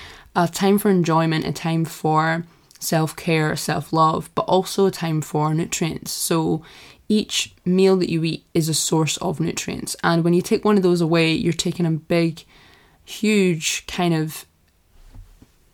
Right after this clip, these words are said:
I don't know the word, chance or, you know, time for a consumption of nutrients. Like, you know, if you're having a big bowl of fruit, if you're having porridge, if you're having whatever you're having, you are having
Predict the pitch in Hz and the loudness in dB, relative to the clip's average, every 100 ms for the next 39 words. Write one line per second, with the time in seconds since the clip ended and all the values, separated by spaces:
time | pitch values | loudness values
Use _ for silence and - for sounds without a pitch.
0 | _ _ _ _ _ _ _ _ - 160 | _ _ _ _ _ _ _ _ -8 -4
1 | 170 156 160 156 151 - _ _ _ _ | -4 -2 -2 -2 -6 -12 _ _ _ _
2 | _ _ _ _ _ - 175 160 - - | _ _ _ _ _ -2 0 0 -2 -2
3 | 147 151 151 - - - - 170 160 147 | 0 0 -2 -10 -20 -20 -2 0 2 0
4 | - - - 185 170 156 147 - 160 160 | -4 -12 -2 2 4 2 -2 0 2 2
5 | - - - 160 156 - 170 156 165 - | 0 -6 -4 -2 -2 -4 -6 -4 -6 -4
6 | 160 170 - 160 165 - - - - - | -4 -4 -6 -2 0 -2 -4 -18 -20 -20
7 | - - _ _ 226 175 160 170 165 170 | -20 -20 _ _ -2 0 0 0 0 2
8 | 165 165 151 165 165 156 - 160 - 143 | 2 0 0 2 2 0 -2 -2 -2 -4
9 | 151 151 160 151 175 160 170 156 - 151 | -4 -2 -2 0 0 0 -2 -8 -6 -2
10 | 160 156 175 170 _ _ _ _ _ - | 0 0 -2 -6 _ _ _ _ _ -16
11 | - 214 208 208 185 170 160 180 170 175 | -2 2 4 4 4 0 0 -2 0 0
12 | - 165 160 170 - - 165 165 170 - | 2 2 2 0 -6 -2 0 0 -2 -6